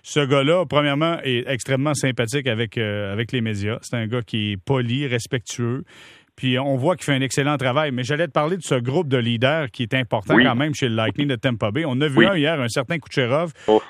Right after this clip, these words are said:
Speaker 1: qui finit la soirée de travail avec deux buts, une passe, deux coups de bâton de chez Weber qui a coûté cinq mille piastres pour un <laughs> chez Weber. Mais é-, écoute, il y a du talent, il y a du leadership, c'est des gars d'expérience.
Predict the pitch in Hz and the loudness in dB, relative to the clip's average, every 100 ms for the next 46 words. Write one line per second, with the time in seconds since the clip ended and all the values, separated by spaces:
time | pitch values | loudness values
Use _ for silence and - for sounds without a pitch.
0 | - - 151 180 170 160 151 151 135 139 | -8 -4 0 0 2 0 0 0 0 2
1 | 165 139 123 123 143 135 147 113 151 170 | 2 2 0 0 0 2 0 2 2 2
2 | 156 120 180 - 170 175 156 175 147 156 | 0 0 0 0 0 2 2 0 0 0
3 | 139 127 160 143 120 - 139 - 143 131 | 2 2 0 0 -4 -2 -2 0 0 0
4 | 110 147 156 123 - 127 143 151 170 - | 0 0 0 -2 -2 0 0 0 -2 -4
5 | - 165 143 131 180 208 - - - - | -6 -4 0 2 2 0 -6 -14 -12 -2
6 | 143 151 135 135 117 170 127 139 120 - | 0 2 0 -2 -2 -2 2 0 0 2
7 | 170 175 196 147 123 165 147 139 120 156 | 4 4 0 0 0 0 2 0 2 0
8 | 160 139 123 131 127 - 104 101 - - | -2 -2 0 0 -2 -2 -4 -4 -8 -18